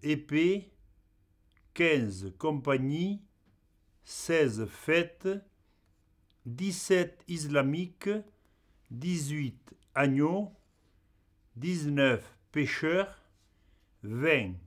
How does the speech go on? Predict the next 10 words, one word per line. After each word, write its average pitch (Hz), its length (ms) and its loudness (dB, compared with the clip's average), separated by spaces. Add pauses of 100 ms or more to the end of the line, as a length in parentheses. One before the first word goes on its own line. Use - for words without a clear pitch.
(120)
médecins, 147 880 -2 (840)
vingt 143 400 -4
et 143 160 2
un 107 260 0 (460)
pommes, 180 480 2 (1800)
vingt-deux 135 680 0 (160)
infects, 170 840 -4 (600)
vingt-trois 131 1040 -4
dégelés, 143 840 0 (1300)
vingt-quatre 135 960 -2